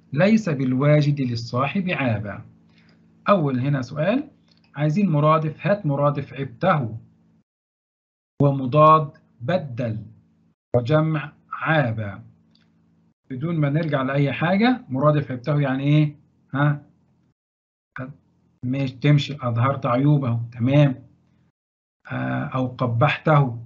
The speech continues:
مفيش مشكلة. ومضاد بدل اللي هو إيه؟ ثبت وأبقى. وجمع عاب، لأن عاب ليس فعل، تمام؟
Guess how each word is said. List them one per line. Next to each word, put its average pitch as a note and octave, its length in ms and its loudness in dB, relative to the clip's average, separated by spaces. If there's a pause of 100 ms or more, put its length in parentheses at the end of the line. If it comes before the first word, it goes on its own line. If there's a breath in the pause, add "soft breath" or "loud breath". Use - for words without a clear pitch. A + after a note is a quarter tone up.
(160)
مفيش A2+ 340 -10
مشكلة. C3+ 500 -2 (880)
ومضاد C#3 480 0
بدل F3+ 600 2 (420)
اللي C3+ 100 -4
هو D3 100 0
إيه؟ D#3+ 320 0 (440)
ثبت D3+ 440 0
وأبقى. D3+ 720 0 (680 soft breath)
وجمع D3+ 400 0 (100)
عاب، D#3+ 340 2 (300)
لأن C3+ 200 -4
عاب D3 220 2
ليس D3 340 2
فعل، C3 500 -2 (600)
تمام؟ F3 360 0